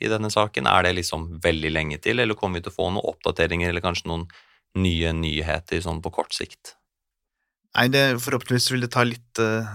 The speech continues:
Speaker 2: holdt jeg på å si, gå litt raskere nå, med tanke på at det er ikke, det er nok ikke fire år med saksbehandling som, eh, er, eh,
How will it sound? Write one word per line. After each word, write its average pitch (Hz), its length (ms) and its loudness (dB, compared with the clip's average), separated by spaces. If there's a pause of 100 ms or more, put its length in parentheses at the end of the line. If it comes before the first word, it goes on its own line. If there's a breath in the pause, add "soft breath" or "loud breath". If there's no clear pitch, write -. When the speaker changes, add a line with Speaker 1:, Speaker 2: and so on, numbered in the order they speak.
(340 loud breath)
Speaker 2:
holdt 110 140 -8
jeg 110 60 -8
på - 40 -8
å - 0 -
si, 117 120 -4
gå 117 100 -2
litt 113 240 0
raskere - 480 -2
nå, 110 320 0
med 107 120 -8
tanke 113 240 -4
på 104 80 -4
at 101 80 -8
det 107 100 2
er 104 80 0
ikke, 113 260 2 (460)
det - 80 2
er 117 60 6
nok 117 160 -2
ikke 120 120 -8
fire 120 280 -2
år 113 60 0
med 120 100 0
saksbehandling 113 580 -2
som, 127 240 0
eh, 120 680 2
er, 113 260 4
eh, 113 360 0